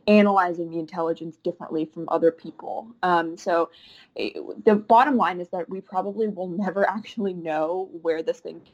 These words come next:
came from, and it'll probably just be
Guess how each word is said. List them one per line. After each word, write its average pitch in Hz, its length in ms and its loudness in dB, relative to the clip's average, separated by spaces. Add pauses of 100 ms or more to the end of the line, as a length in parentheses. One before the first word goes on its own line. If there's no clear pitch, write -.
came 165 180 -20
from, 220 500 -4
and 165 360 -12
it'll 170 260 -2
probably 170 320 -4
just 170 300 -18
be 165 260 -6